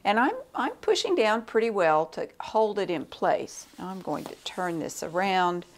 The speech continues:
and recheck my placement. The template will move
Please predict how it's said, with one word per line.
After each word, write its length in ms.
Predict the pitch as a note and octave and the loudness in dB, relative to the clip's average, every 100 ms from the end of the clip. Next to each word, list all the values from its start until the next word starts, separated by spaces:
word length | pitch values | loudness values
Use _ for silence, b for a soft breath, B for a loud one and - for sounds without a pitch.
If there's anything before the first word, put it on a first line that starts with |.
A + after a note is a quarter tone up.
| b b b b _ _ | b b b b _ _
and 520 | - E3 E3+ E3 D#3 - | -4 0 4 4 2 -2
recheck 600 | - D3+ - - C#3+ - | -6 -6 -2 0 0 0
my 160 | - - - | -8 -8 -10
placement. 680 | - G#3+ G3+ G3+ G3 F#3+ - _ B B B B _ _ _ | 0 2 2 -2 -4 -4 -6 _ B B B B _ _ _
The 160 | F3 G#3+ | 0 0
template 500 | - D4 D#4 G#4+ B3+ | 4 4 4 4 4
will 160 | C#4+ | 4
move 640 | C#4 C4+ D4+ F#3+ C#3 F#3 | 6 6 4 0 -4 -10